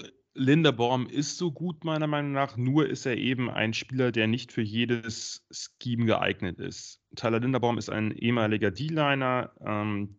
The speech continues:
der hat auch gewrestelt und ist, äh, erst im Laufe seiner Karriere bei Iowa umgesattelt worden auf O-Line und hat da sofort gestartet im ersten Jahr und auch sofort war er richtig, richtig gut. Der ist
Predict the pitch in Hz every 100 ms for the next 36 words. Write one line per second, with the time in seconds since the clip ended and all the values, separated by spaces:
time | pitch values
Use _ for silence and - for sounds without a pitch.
0 | - 104 101 101 101 - - 101 113 -
1 | 101 - - - _ _ 120 110 101 123
2 | 147 151 135 - 95 113 - - - -
3 | 107 104 101 95 - 107 104 - - -
4 | - - 107 98 101 131 117 110 101 -
5 | 95 107 131 107 98 92 98 104 98 98
6 | - 131 160 143 139 - _ 87 110 127
7 | 117 113 107 107 107 92 95 - - 110
8 | 127 117 98 107 104 92 101 110 135 -
9 | - 98 98 127 107 101 98 - 92 92
10 | 101 92 - - - 104 - 98 107 -
11 | 92 - 95 92 95 98 98 90 95 90
12 | 92 - - - - - - _ - 107
13 | 127 - -